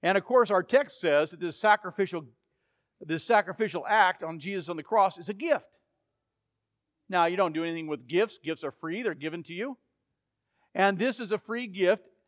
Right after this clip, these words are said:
Do you want to be set free from the curse? Do you want to live forever? Do you want to be set free from sin and death?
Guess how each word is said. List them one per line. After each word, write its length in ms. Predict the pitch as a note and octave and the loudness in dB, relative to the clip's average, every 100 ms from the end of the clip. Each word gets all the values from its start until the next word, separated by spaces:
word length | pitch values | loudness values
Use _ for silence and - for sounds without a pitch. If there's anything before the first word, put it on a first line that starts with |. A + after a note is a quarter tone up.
| _ _ | _ _
Do 60 | D#3 | -4
you 100 | A3 | 0
want 160 | C#4 | 2
to 60 | C4+ | 2
be 100 | B3 | 0
set 260 | - A#3+ | -2 -2
free 140 | - B3 | -2 -8
from 140 | G3 | -6
the 80 | G#3 | -8
curse? 400 | - G#3+ C4 - | -2 -2 -2 -6
Do 100 | - | -12
you 140 | F3 | -6
want 220 | G#3+ A#3 A3 | -2 0 0
to 140 | F#3 _ _ - | -2 _ _ -4
live 280 | D#3+ A#3+ A3+ | 2 2 2
forever? 540 | G3+ G3 G#3 A#3 B3 | 2 6 6 4 -4
Do 100 | F#3 | -4
you 120 | F#3 | -4
want 220 | F3 G#3+ | 0 2
to 60 | G#3+ | 2
be 280 | G3 F3+ D#3+ - | -2 -8 -12 -18
set 420 | - A3+ G#3+ - - | -8 0 0 0 -8
free 240 | A#3+ B3 | -6 -6
from 240 | - F#3+ | -4 -6
sin 260 | D#3+ - A#3 | -6 -8 -6
and 160 | G3+ E3 | -6 0
death? 300 | F3 A#3 | 2 2